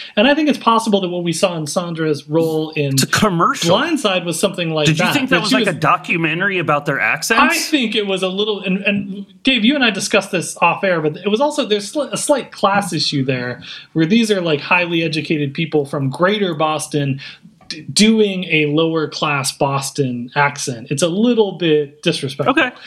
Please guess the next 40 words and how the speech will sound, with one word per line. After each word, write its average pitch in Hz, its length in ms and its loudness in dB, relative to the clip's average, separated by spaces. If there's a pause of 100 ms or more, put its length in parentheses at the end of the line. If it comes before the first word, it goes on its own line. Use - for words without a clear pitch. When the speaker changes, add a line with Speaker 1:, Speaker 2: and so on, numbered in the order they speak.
(140)
Speaker 2:
I - 80 4
Speaker 1:
Neither 247 300 4
here 240 140 4
Speaker 2:
mean, 208 80 2
Speaker 1:
nor 160 100 4
Speaker 2:
that's 180 160 2
a 233 40 0
Speaker 1:
there, 247 80 -2
Speaker 2:
totally 175 180 2
Speaker 1:
but 220 100 4
it's 226 80 -2
Speaker 2:
separate 170 180 2
Speaker 1:
very 156 160 2
Speaker 2:
issue, 254 120 -4
but 240 100 0
it 226 40 2
is - 100 -6
Speaker 1:
possible 202 240 2
that 180 80 2
Speaker 2:
interesting. 185 460 -2
Speaker 1:
Sandra 214 640 0
Bullock 196 580 -4
seeing, 226 800 2
you 202 60 0
know, - 20 0 (420)
Speaker 2:
Sandra? 82 480 -4 (400)
Speaker 1:
I 143 120 0
don't 127 120 -4
know, 117 120 -12
Sandra 165 380 0
Bullock 151 340 0
seeing 233 800 2
the 175 280 0
Speaker 2:
S-, 151 220 -2
Speaker 1:
role 196 120 2
Speaker 2:
Sandy. 175 360 2
Speaker 1:
as, 156 300 -2 (560)
okay, 143 220 2
Memphis, 202 880 0 (180)
uh, 151 320 2